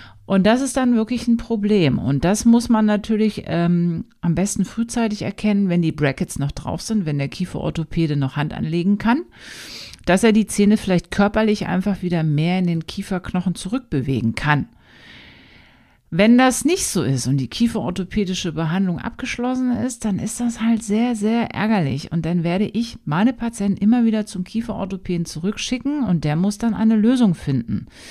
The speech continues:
Ähm, gegebenenfalls kann man da halt Zahnfleisch transplantieren. Aber das ist etwas, was in meinen Augen wirklich zunimmt. Ähm, und da muss man einfach ganz klar sagen, es gibt halt,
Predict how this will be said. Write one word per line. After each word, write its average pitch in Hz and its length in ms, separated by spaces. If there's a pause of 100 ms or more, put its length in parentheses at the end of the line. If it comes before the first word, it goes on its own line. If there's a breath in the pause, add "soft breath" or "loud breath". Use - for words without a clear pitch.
(680 loud breath)
Ähm, 175 500
gegebenenfalls 233 960
kann 220 140
man 190 140
da 202 160
halt 202 180
Zahnfleisch 147 440
transplantieren. 123 840
Aber 127 180
das 226 260
ist 277 120
etwas, 294 520
was 165 140
in 143 180
meinen 165 400
Augen 202 380
wirklich 147 320
zunimmt. 269 680 (1000)
Ähm, 170 380 (500 loud breath)
und 165 140
da 170 100
muss 202 240
man 233 140
einfach 190 300
ganz 220 280
klar 208 280
sagen, 180 400
es 175 200
gibt - 280
halt, 180 500